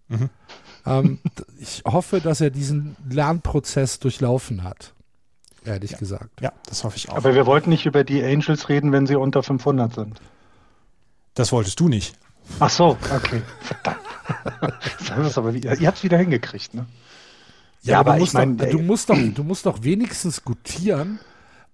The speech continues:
Speaker 2: äh,
Speaker 3: Ja.
Speaker 2: dass sie, dass sie, ähm,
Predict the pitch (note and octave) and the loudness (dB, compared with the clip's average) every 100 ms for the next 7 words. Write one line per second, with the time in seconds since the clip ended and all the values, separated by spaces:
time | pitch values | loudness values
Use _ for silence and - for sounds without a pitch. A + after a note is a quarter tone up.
0 | - D3 D3 C#3+ C3+ A#2+ - D3 C#3 D3 | -4 0 2 2 0 -6 -6 0 0 -2
1 | B2 B2 C#3+ - C#3 C3 C3 B2+ B2+ B2+ | -6 0 0 0 -4 -2 -2 -4 -2 -2
2 | A#2+ A#2 C3 | -2 -4 -10